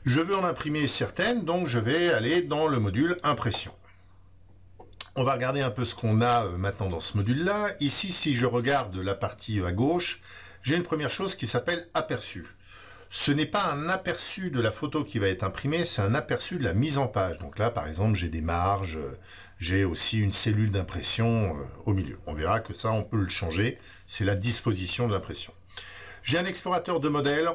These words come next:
En gros, vous allez pouvoir sauver vos presets d'impression. On verra ça dans le dernier chapitre. Vous avez ensuite collection. Donc là, je suis dans la collection insectes, puisque je veux imprimer, euh, des photos qui viennent de cette collection. Et, euh, c'est tout ce que vous avez là, hein. Ensuite, vous avez mise en page,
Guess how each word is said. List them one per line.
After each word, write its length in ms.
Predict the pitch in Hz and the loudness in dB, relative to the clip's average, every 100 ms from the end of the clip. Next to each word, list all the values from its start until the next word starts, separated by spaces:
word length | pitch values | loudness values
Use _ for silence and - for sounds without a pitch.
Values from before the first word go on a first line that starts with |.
| - | 2
En 160 | 135 | 2
gros, 300 | 123 131 160 | 4 4 4
vous 180 | 135 120 | 2 2
allez 160 | 120 123 | 2 0
pouvoir 420 | - 107 123 127 | -2 2 2 2
sauver 440 | - 120 117 123 | -2 0 2 2
vos 140 | 120 104 | 2 0
presets 380 | - 110 - | 0 -2 -2
d'impression. 680 | 104 104 98 90 104 110 127 - - | 0 -2 -4 -4 0 2 0 -4 -2
On 100 | 139 | 2
verra 200 | 135 110 | 2 2
ça 160 | - | 0
dans 80 | 117 | 0
le 80 | 104 | 0
dernier 200 | 95 90 | -2 -2
chapitre. 500 | - - - - - - - - - - | -6 -8 -12 -16 -18 -18 -18 -18 -18 0
Vous 160 | 127 | 4
avez 140 | 143 156 | 4 4
ensuite 340 | 143 - 143 | 2 0 -4
collection. 540 | - 113 104 - 214 240 | 0 0 2 2 2 2
Donc 300 | 120 113 120 | 0 0 2
là, 160 | 117 | 0
je 120 | 92 | 0
suis 180 | 87 101 | -4 -2
dans 80 | 95 | -2
la 100 | 87 | -2
collection 460 | - 95 82 101 95 | -2 -2 0 -2 0
insectes, 500 | 92 - 294 - - - | -2 0 -2 -4 -18 -12
puisque 260 | 90 - | -10 -4
je 160 | 85 80 | -4 -2
veux 380 | 85 98 117 82 | 0 2 2 0
imprimer, 460 | 76 - 87 92 | -6 -4 -2 -2
euh, 80 | 82 | -2
des 120 | 80 | -4
photos 320 | 85 78 104 92 | -6 -4 -2 -2
qui 80 | 92 | -2
viennent 180 | 90 87 | -4 -4
de 80 | 85 | -4
cette 220 | - - | -6 -6
collection. 480 | 90 87 - 190 - - - - - - - | -4 -4 -2 -4 -6 -16 -18 -16 -16 -6 0
Et, 300 | 165 180 - | 2 0 0
euh, 200 | 110 104 | 2 2
c'est 160 | - 104 | 0 -2
tout 140 | 165 | -2
ce 80 | - | -2
que 80 | 123 | 0
vous 160 | 110 | 2
avez 160 | 110 107 | 2 2
là, 180 | 85 80 | 0 -2
hein. 140 | 127 - - - - - - - | -4 -6 -18 -20 -14 -14 -6 0
Ensuite, 600 | 160 - 190 202 - - | 0 0 -4 -4 -6 -4
vous 180 | 120 123 | 0 2
avez 160 | 147 | 2
mise 220 | 143 170 | 2 0
en 80 | 143 | 0
page, 400 | - 92 73 - | 0 -2 -2 -8